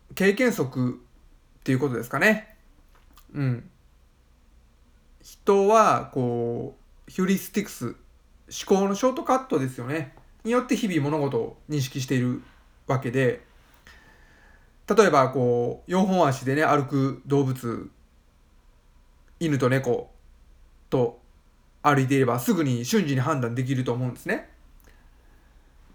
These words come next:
それが、犬と猫のいちいちそれぞれの特徴をね、考えながら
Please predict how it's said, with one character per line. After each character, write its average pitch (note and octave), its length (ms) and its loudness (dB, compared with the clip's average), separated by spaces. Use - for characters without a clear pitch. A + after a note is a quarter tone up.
そ - 140 0
れ F3+ 80 4
が、 E3 400 8
犬 E3 320 0
と C3 260 2
猫 C#3 340 0
の A#2+ 440 -2
い B2+ 60 -6
ち C#3+ 160 0
い B2 60 -2
ち B2+ 420 -2
そ - 120 -2
れ D#3 100 6
ぞ D#3 80 4
れ C3+ 80 2
の A#2+ 140 -2
特 C3+ 220 0
徴 C3+ 260 2
を C3+ 80 0
ね、 G3 260 0
考 D#3 80 0
え D3 140 2
な D3+ 160 0
が D3+ 160 4
ら F3+ 420 2